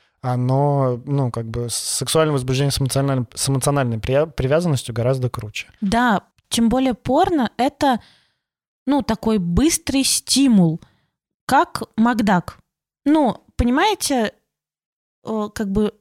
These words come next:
Speaker 2: Макдак — это быстрый стимул. Это запах, быстрая еда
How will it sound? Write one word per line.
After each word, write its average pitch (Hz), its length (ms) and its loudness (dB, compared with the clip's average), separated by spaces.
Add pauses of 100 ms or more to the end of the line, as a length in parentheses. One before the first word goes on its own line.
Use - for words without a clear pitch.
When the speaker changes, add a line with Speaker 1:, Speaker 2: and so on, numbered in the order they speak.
Speaker 2:
Макдак — 220 640 2
это 254 200 -2
быстрый 220 420 0
стимул. 190 520 0
Это 190 260 0
запах, 302 600 2
быстрая 190 500 2
еда 208 480 2